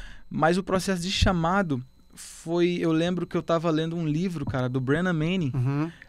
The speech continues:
Speaker 1: é, O Impostor que Vive em Mim.
Speaker 2: Uhum.
Speaker 1: Aquele livro ali, ele transformou minha vida. Era um sábado à tarde, quando eu terminei de ler aquele livro.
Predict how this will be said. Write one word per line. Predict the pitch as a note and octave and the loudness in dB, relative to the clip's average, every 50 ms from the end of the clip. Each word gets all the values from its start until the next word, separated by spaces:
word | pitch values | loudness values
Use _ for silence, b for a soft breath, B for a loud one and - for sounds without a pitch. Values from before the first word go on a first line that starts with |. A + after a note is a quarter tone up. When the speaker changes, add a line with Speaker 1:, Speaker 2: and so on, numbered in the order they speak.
| - - | -12 -6
Speaker 1:
é, | - B2 B2+ C3 | -4 -2 0 2
O | C#3+ D#3+ F#3 | 2 2 0
Impostor | G3 F#3+ F#3 F3+ E3+ - - F#3 F#3 | 0 2 0 0 0 2 2 2 2
que | F#3+ - F3+ | 2 2 0
Vive | E3 F3 F3 E3 F3+ | 0 0 0 2 0
em | F3 D#3 | 0 0
Mim. | C#3+ C#3 D3 D#3+ D3 | 0 0 0 0 0
Speaker 2:
Uhum. | C3+ B2+ A2+ B2 B2+ C3 C3+ C#3+ D#3 | 0 0 0 0 -2 0 0 0 0
Speaker 1:
Aquele | D3 - - - G3 G#3+ G#3 F#3+ | -2 -2 -2 -2 -2 0 0 0
livro | E3 E3 F3+ F#3 E3+ F3 | 0 0 -2 -2 0 0
ali, | E3+ D#3 D#3 E3+ F3 | 0 0 0 0 2
ele | F3+ F3+ F3 F3+ F3 | 2 2 2 0 -6
transformou | - E3+ F#3 F3 - G3 F3 E3 F3+ F#3+ | -6 -8 -8 -6 -4 -4 -4 -2 -2 -2
minha | G3 G3 E3+ | -2 -2 -2
vida. | - C#3 C3+ C3+ C3+ | -2 -2 0 0 0
Era | C3+ D3+ | 0 -2
um | D#3 | -2
sábado | - - D3 C#3+ D#3+ E3 F3 D#3+ D3 | -4 0 2 2 2 2 0 -2 -2
à | C3 | -2
tarde, | - - C3 C#3+ D#3+ D#3+ D#3+ | -2 -2 -2 -2 -2 -4 -4
quando | - D#3 C#3+ | -4 -4 -4
eu | C3+ | -2
terminei | - C#3+ C#3+ C#3+ C#3 | -2 -2 0 0 0
de | C3+ | 0
ler | C#3 C3 | 0 0
aquele | C3 - C#3 A#2+ | 0 0 0 2
livro. | B2+ C#3+ D3 D3+ D#3 | 2 2 0 -2 -6